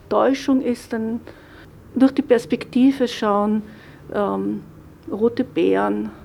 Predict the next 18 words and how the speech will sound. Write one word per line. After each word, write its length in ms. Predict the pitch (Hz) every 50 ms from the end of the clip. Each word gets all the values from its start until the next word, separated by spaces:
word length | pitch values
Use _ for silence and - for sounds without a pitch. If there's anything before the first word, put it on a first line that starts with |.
| -
so 440 | - - - - 202 190 185 190 202 - - - - - - - - - - - -
aufgefädelt 1700 | - - 208 208 - - 247 233 233 - - - - - - - - - 226 220 240 262 285 311 330 311 - - - - - - - - -
aus, 640 | - 202 202 202 226 240 269 294 311 311 - - -
als 300 | - - 226 - - 220
würden 320 | 220 220 233 240 240 262
sie, 400 | 240 - - - 220 220 220 214 - - - - - - - - - - - - - - 339
äh, 340 | - - 202 202 196 196 196 196 196 - -
aus 200 | - 196 214 214
der 140 | - 240 214
Vagina 440 | - - 196 214 262 254 254 262 240
kommen, 680 | 240 - - 220 208 214 214 214 214 220 220 214 208 - - - - -
äh, 300 | - 202 196 202 202 196
sind 340 | 196 - - 226 208 202 -
aber 240 | - 202 190 196 -
eigentlich 680 | - 180 190 196 202 202 208 208 196 190 - - - -
so 80 | - 196
ein 180 | 175 170 -
Strauch. 600 | - - - - - - - - - - - -